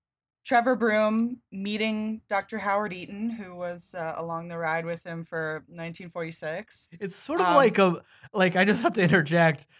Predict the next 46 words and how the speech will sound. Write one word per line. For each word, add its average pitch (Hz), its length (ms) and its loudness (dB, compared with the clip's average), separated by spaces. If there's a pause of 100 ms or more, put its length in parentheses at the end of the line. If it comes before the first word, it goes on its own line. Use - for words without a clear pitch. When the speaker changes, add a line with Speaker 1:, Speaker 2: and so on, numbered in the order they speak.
(140)
Speaker 2:
that 135 80 -18
Speaker 1:
Yeah. 220 300 6
Speaker 2:
we 254 100 6
know 320 200 8
he's 185 240 0
dead. 147 560 2
<laughs> 659 40 -4 (500)
Like, 180 220 4
he 254 200 -2
Speaker 1:
I 233 120 4
know, 240 260 6
Speaker 2:
died. 233 80 4
Speaker 1:
it's - 100 -2
sad. 196 540 4 (240)
Speaker 2:
And 220 80 4
it's 240 180 4
interesting 233 720 4
to 190 80 -4
be 190 140 -2
like, 175 260 -4
this 190 160 -4
Speaker 1:
It's 226 120 -4
like, 196 240 6
Speaker 2:
story 180 140 0
is 160 120 -6
Speaker 1:
and 226 160 2
it's 233 180 -2
narrated 226 540 4
by 185 160 4
him, 190 200 -4
too. 165 40 -2
Speaker 2:
Yeah. 190 420 4
Speaker 1:
It's, 165 140 -4
like, 175 300 2
so 208 320 0
sad. 170 500 -2 (140)
Speaker 2:
<laughs> - 140 -10
Very 160 320 -4
sad 147 360 -12
and, 151 100 -10
like, 151 240 -12
Speaker 1:
'Cause 240 180 -6
you're 220 100 4
Speaker 2:
mom- 196 80 6
Speaker 1:
like, 190 240 2
"Oh." 196 500 0